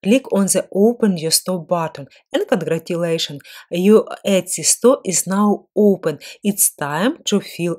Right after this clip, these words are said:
up as soon as possible. Guys, fill your Etsy shop. Uh, don't waste your time.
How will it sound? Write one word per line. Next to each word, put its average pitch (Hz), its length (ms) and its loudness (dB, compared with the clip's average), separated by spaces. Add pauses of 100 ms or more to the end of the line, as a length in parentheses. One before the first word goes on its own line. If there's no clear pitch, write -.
up 143 360 -4 (100)
as 165 180 2
soon 196 400 2
as 240 160 2
possible. 214 680 -2 (380)
Guys, 180 320 0 (320)
fill 214 340 0
your 226 300 2
Etsy 170 420 -2
shop. 185 380 -4 (320)
Uh, 175 380 -4
don't 185 340 -2
waste 170 340 0
your 269 120 0
time. 170 400 -6